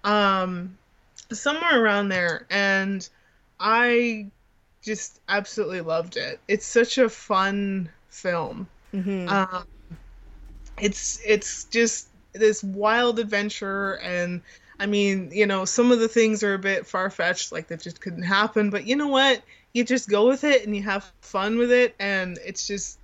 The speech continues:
Speaker 1: it's so good. And, and I love, like, Humphrey Bogart and Katharine Hepburn in this. Like, they're, they go together so well. Like, they just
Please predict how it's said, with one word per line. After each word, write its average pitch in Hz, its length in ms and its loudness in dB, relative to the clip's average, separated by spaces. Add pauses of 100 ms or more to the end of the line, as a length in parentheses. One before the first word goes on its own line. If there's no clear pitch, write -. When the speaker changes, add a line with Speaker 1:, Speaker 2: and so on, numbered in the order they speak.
Speaker 1:
it's 196 180 -6
so 190 240 -4
good. 160 300 -2
And, 196 280 0 (440)
and 208 240 4
I 208 140 2
love, 220 720 4
like, 190 260 -4 (160)
Humphrey 214 320 0
Bogart 185 520 0
and 170 500 -4 (140)
Katharine 196 340 -2
Hepburn 185 400 -4
in 170 100 0
this. 160 280 -2
Like, 185 160 -2
they're, 233 340 8
they 247 340 0 (180)
go 202 160 2
together 185 380 -4
so 170 420 -6
well. 120 440 -10 (540)
Like, 185 160 -8
they 185 140 0
just 180 500 -2